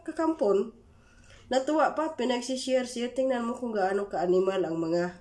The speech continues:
<clears throat> side ni Leni Robredo. Ganon sila kadisinti, pati itong anak ni Loren Regarda. Disinting demonyo, no? <clears throat> So ngayon, pinag-iinitan nila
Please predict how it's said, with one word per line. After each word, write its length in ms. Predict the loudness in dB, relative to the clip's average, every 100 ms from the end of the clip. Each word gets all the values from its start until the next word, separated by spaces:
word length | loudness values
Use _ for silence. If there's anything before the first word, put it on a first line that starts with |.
| 2
<clears throat> 1120 | 6 8 8 6 2 -2 -18 -20 -20 -20 -20 -6 -2
side 240 | -2 -2
ni 80 | 0
Leni 320 | 0 0 0
Robredo. 640 | -2 -2 -2 -4 -6 -10 -14 -20 -20 -20 -20 -20 -20 -20 -20 -20 _
Ganon 360 | 0 2 2 0
sila 240 | 0 -2
kadisinti, 720 | -2 -6 -6 -4 -2 -2 -4 -6
pati 320 | -6 -6 -6
itong 240 | -4 -2
anak 320 | 0 0 -2
ni 320 | -4 -4 -4 -2
Loren 360 | -2 -2 -2 -2
Regarda. 560 | -2 -4 -4 -8 -14 -18 -20 -20 -10
Disinting 560 | -6 -2 -2 -2 -4 -2
demonyo, 720 | -2 0 2 2 0 -2 -8 -14 -10
no? 160 | -10 -14 -20 -20 -20 -20 -20 _ _ -20 -18 -18 -10 2
<clears throat> 480 | 4 6 4 2 -6 -20 -20 -20 _ _ _ _ _ -20 _ _ _ -20 -20 -20
So 160 | 0 4
ngayon, 320 | 6 6 4
pinag-iinitan 960 | 2 2 2 -2 0 0 0 0 -2 0
nila 400 | 0 0 -4